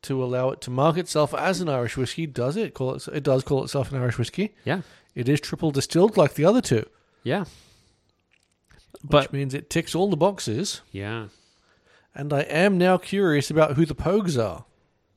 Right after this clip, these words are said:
Speaker 2: <laughs> Me too. Me too. So if you are from the Pogues,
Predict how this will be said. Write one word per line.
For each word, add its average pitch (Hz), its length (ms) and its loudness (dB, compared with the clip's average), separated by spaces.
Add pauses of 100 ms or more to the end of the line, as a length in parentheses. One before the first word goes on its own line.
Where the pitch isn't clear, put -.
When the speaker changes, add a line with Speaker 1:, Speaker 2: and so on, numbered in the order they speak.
(520)
Speaker 2:
<laughs> 185 160 4
Me 156 240 4
too. 127 400 2 (1300)
Me 151 440 0
too. 107 360 -4
So 185 340 4
if 175 240 0
you 202 220 0
are 151 380 4
from 127 580 2 (340)
the 110 80 -4
Pogues, 110 600 -6